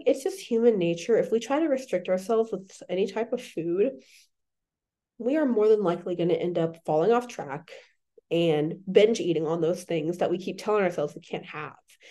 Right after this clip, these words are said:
You know, what I, the common issue I see with people who try keto is they'll try it, right? They'll try it 'cause so-and-so said to do it. They lost ten pounds, yada, yada. So they try it. And I'm not, and again, please also know, I'm not talking down on anyone who tries this. Like, I totally get it. We don't know what we don't know. And it's just,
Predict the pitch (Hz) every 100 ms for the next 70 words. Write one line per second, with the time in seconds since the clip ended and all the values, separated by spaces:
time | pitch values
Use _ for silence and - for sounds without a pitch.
0 | - - 202 190 180 175 190 185 180 180
1 | 180 175 - 277 240 208 214 196 202 208
2 | 196 190 165 165 - 165 165 151 156 -
3 | 165 165 170 - 175 131 131 - 151 143
4 | 160 165 226 196 185 185 185 185 180 190
5 | 185 185 180 170 165 165 160 - 165 160
6 | 165 - 151 156 170 160 165 208 214 147
7 | 139 - - - - _ - 233 220 -
8 | 453 403 185 196 226 - _ _ _ _
9 | _ _ 359 392 453 302 240 240 202 190
10 | 294 330 214 185 214 214 175 196 214 214
11 | - 185 190 208 180 175 - 139 143 170
12 | 160 156 196 202 214 202 170 - 135 170
13 | 190 196 170 165 165 170 190 185 185 170
14 | - 165 165 156 165 175 165 170 160 165
15 | 156 165 180 170 160 165 - 170